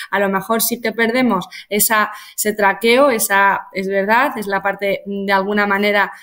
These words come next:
ese inconveniente, ¿no? que tienen los marketplaces o, o las multimarcas,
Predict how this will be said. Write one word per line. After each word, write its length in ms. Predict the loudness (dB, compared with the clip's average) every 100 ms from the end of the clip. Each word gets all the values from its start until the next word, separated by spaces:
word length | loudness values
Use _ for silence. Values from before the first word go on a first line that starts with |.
| -8
ese 140 | -2
inconveniente, 720 | -2 2 4 6 4 4 2 0
¿no? 200 | 0 0
que 80 | 0
tienen 280 | 0 0 0
los 140 | 0
marketplaces 760 | -2 -2 -6 -4 -2 0 0
o, 160 | 0 0
o 120 | 2
las 200 | 2 2
multimarcas, 800 | -4 -6 -4 0 0 2 0